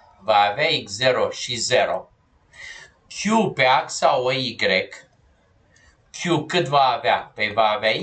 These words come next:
x zero și y zero și R proiecția pe dreapta D. Și R proiecția pe dreapta D. Da? Bun. Păi hai să vedem, mă, ce coordonate are R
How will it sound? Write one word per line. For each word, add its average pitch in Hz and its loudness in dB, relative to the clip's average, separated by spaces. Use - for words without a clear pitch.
x 165 -8
zero 147 0
și 110 -12
y 131 -2
zero - -2
și - -4
R 196 -14
proiecția 175 0
pe 165 -4
dreapta 151 2
D. - -6
Și - -10
R 135 2
proiecția 127 -6
pe 113 -6
dreapta 117 0
D. 98 -14
Da? 139 0
Bun. 113 4
Păi 131 2
hai 170 2
să 185 -2
vedem, 160 2
mă, 165 4
ce 160 -4
coordonate 147 2
are 143 4
R - -4